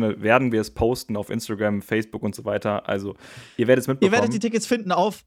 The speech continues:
Speaker 2: markweide punkt de slash tickets und auf alexanderstraub punkt com. Da werdet ihr die Tickets finden. Und wir werden natürlich jetzt auch ordentlich Werbung machen auf allen unseren Social Medias. Und dann, ihr findet das schon. Ihr kriegt, das kriegen wir schon hin, wir kriegen das schon unter. Und, ähm, wir haben auch schöne Nachrichten. Und zwar,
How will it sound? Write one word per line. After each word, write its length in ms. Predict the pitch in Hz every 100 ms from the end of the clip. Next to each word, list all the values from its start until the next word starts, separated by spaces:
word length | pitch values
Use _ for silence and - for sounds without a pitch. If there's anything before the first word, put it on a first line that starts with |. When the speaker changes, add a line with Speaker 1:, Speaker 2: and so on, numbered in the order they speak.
| -
Speaker 2:
markweide 640 | 170 226 220 160 190 196
punkt 240 | - 190
de 240 | 180 175 185
slash 320 | - 165 170
tickets 360 | - 202 220 208
und 220 | 180 180
auf 200 | 170 -
alexanderstraub 720 | 156 151 170 170 156 156 165
punkt 180 | - 147
com. 200 | 156 165
Da 100 | 147
werdet 220 | 151 160
ihr 80 | 147
die 100 | 143
Tickets 300 | 151 143 -
finden. 320 | 156 165 147
Und 180 | 131 131
wir 80 | 135
werden 200 | 139 156
natürlich 340 | 139 151 139
jetzt 140 | 143 139
auch 120 | 120
ordentlich 440 | 131 147 131 131
Werbung 300 | 131 135 147
machen 400 | 135 123 143 139 - - -
auf 180 | 135 143
allen 180 | 139
unseren 320 | 151 135 131 127
Social 400 | - 143 151 131
Medias. 640 | 135 170 156 147 151 - _ - - -
Und 220 | 135 127
dann, 260 | 120 131 127
ihr 100 | 127
findet 320 | 135 123 127
das 120 | 107
schon. 200 | - 117
Ihr 80 | 120
kriegt, 200 | 202 196
das 120 | 151
kriegen 160 | - 214
wir 80 |
schon 160 | 165 139
hin, 220 | 160 185
wir 60 | 147
kriegen 200 | - 180
das 80 | 165
schon 100 | -
unter. 340 | 160 165 147
Und, 280 | 269 285 - - - -
ähm, 400 | 165 180 170 170
wir 80 | 147
haben 140 | 262
auch 100 | 339
schöne 300 | - 247 311
Nachrichten. 480 | 262 269 277 - 190
Und 160 | 180 180
zwar, 260 | 185 202